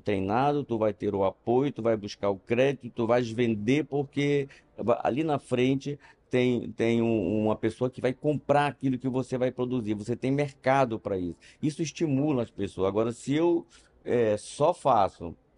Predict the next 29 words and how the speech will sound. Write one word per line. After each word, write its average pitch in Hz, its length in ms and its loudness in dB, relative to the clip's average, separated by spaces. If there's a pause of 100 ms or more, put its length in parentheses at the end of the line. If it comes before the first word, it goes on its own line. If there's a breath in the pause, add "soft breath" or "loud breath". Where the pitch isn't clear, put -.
vou 110 200 2
lá 127 200 4
num 170 180 0
banco 139 300 0
particular, 135 720 -2
tiro 147 300 -4
um, 151 300 -4
um 135 180 2
empréstimo, 101 640 0 (320 loud breath)
coloco 135 420 2
o - 20 -6
meu 156 140 -2
negócio, 110 640 -2
eu 117 140 4
não 135 160 2
tenho 165 180 -2
carência 143 480 0
pra 143 140 -4
começar 139 460 -2
a 151 80 0
pagar, 110 600 0 (300 loud breath)
eu 135 80 0
nem 151 160 2
sei 165 220 2
pra 151 180 0
quem 151 200 -4
eu 156 120 2
vou 147 160 2
vender, 127 560 0